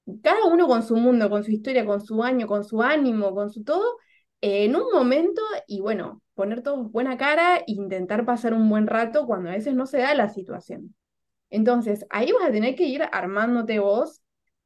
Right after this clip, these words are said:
primero de, de, de esta mentalidad de aceptación, ¿eh? Es decir, voy, pero no a decirle al otro,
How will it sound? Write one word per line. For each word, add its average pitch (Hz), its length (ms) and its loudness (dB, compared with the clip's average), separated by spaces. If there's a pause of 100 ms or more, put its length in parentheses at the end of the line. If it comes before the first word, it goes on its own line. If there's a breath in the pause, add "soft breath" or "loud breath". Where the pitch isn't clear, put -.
(480)
primero 220 400 4
de, 202 240 0
de, 180 160 -8
de 196 220 -8
esta 226 180 -4
mentalidad 208 420 -2
de 269 60 2
aceptación, 180 760 -6
¿eh? 202 80 -4
Es 240 80 -2
decir, 208 300 -2
voy, 269 380 4
pero 196 160 -2
no 254 180 2
a 180 260 0
decirle 214 380 -2
al 202 100 4
otro, 285 440 0